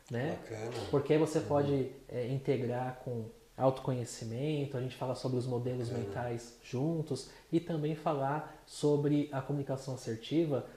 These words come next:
Speaker 1: dentro de um comportamento em processo seletivo, né?
Speaker 2: Muito
Speaker 1: Então
Speaker 2: bom, é um tema pra gente, sem dúvida, é, é, poder explorar em, no, no sentido de que, né, a, a importância, né,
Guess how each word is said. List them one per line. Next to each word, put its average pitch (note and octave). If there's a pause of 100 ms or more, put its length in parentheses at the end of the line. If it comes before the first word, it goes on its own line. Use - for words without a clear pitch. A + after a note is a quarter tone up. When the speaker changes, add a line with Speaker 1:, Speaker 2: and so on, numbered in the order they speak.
Speaker 1:
dentro E3
de D3
um D3+
comportamento C#3+
em D3+
processo C#3+
seletivo, C#3+ (300)
né? A#2
Speaker 2:
Muito C#3
Speaker 1:
Então C3+
Speaker 2:
bom, C#3
é A2+
um A#2
tema C3
pra C3+
gente, B2
sem C3
dúvida, A#2+
é, G2
é, G2 (100)
poder A2+
explorar A#2
em, A2+ (100)
no, G#2
no -
sentido A2+
de A2+
que, A#2+ (280)
né, A#2 (220)
a, G2+
a A#2+
importância, C#3+
né, A#2+